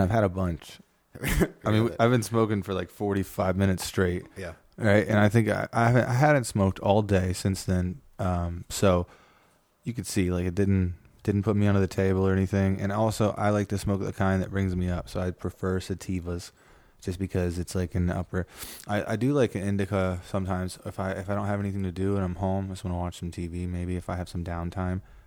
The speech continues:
Speaker 1: I do like to chill or maybe eat an edible that will slow me down and kinda chill me out.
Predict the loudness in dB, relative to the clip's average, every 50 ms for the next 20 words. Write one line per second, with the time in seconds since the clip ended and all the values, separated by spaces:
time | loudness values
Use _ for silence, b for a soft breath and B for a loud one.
0 | b -14 -8 -6 -6 -6 -6 -6 -8 -10 -8 -6 -6 -4 -4 -4 -4 -4 -4 -6
1 | -6 -6 -8 -8 -8 -8 -8 -10 -8 -8 -8 -8 -8 -10 -12 _ -12 -10 -10 -10
2 | -10 -8 -8 -6 -6 -6 -6 -6 -6 -4 -4 -4 -6 -8 -8 -8 -6 -6 -6 -6
3 | -4 -4 -4 -4 -4 -4 -4 -6 -6